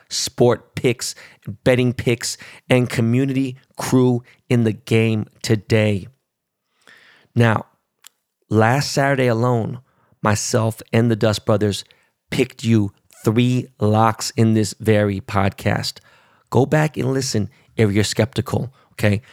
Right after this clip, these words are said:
I can't talk about when lines move and everything. I'm talking about in real time what we all chose, all right? 'Cause that Niners mo-, uh, line moved. Three locks, guys. All right?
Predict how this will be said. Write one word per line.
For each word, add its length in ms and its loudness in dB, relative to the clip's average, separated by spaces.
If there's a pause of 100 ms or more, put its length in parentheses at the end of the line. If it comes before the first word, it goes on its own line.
(160)
I 120 -2
can't 360 0 (520)
talk 220 0
about 340 -2 (220)
when 260 2
lines 340 0
move 260 0
and 120 -2
everything. 460 -4 (300)
I'm 140 2
talking 340 0
about 320 -2
in 220 -4
real 420 0 (180)
time 480 -2 (260)
what 400 0 (260)
we 380 -2 (300)
all 480 0
chose, 600 -2 (380)
all 80 0
right? 160 0
'Cause 100 -6
that 140 0
Niners 420 0
mo-, 220 -4
uh, 160 2
line 340 -2
moved. 460 -4 (420)
Three 400 0
locks, 380 -2
guys. 440 -4 (1160)
All 80 -2
right? 180 -2